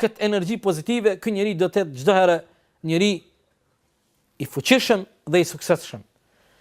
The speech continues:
Shokët e pejgamberit alayhis salam, vetë i dërguari i Zotit është mundu që të mbjell në shpirtin dhe në karakterin e të rive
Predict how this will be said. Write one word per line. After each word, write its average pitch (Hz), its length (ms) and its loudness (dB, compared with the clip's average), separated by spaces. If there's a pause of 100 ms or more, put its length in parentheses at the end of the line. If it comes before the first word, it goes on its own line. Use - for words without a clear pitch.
(200)
Shokët 302 400 4
e - 60 -2
pejgamberit 175 500 0
alayhis 135 180 -10
salam, 113 160 -18 (600)
vetë 277 240 6
i 233 60 0
dërguari 226 420 4
i 175 40 -2
Zotit 226 280 -2 (920)
është 208 200 -2
mundu 208 320 0 (160)
që 240 120 6 (1300)
të 208 80 4
mbjell 233 460 4 (180)
në 196 160 -2
shpirtin 262 520 0
dhe 208 100 0
në 190 100 -8
karakterin 214 540 2 (100)
e 196 80 -2
të 226 200 -2
rive 247 260 4